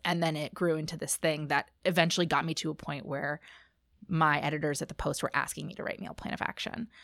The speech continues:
Um, and I was, like, very enthusiastic to do so because I was working on it on the side as, like, a, an audience editor with no intentions of writing it. And so it put me, the work that I did on the side,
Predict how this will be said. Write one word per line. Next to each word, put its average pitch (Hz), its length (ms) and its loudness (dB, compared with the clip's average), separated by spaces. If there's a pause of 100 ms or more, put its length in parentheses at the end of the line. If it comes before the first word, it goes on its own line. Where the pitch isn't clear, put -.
(300)
Um, 160 720 2 (180)
and 175 140 2
I 151 100 2
was, 156 160 0
like, - 300 -4
very 170 340 4
enthusiastic 143 540 0
to 160 100 -6
do 165 100 4
so 156 200 -2
because 160 220 -4
I 151 140 2
was 165 200 -2
working 190 240 2
on 165 100 4
it 156 100 -2
on 151 120 -2
the 147 60 -6
side 160 340 10
as, 143 160 -2
like, 147 160 -2
a, 143 260 -4
an 156 100 -4
audience 170 400 10
editor 143 300 2
with 170 160 0
no 180 140 6
intentions 156 420 -2
of 147 100 -6
writing 151 300 0
it. 82 140 -6
And 175 100 -4
so 160 120 0
it - 120 -6
put - 260 2
me, 160 220 -2
the 180 100 2
work 208 220 4
that 196 140 4
I 175 80 6
did 160 160 2
on 151 140 2
the 147 60 -4
side, 147 480 4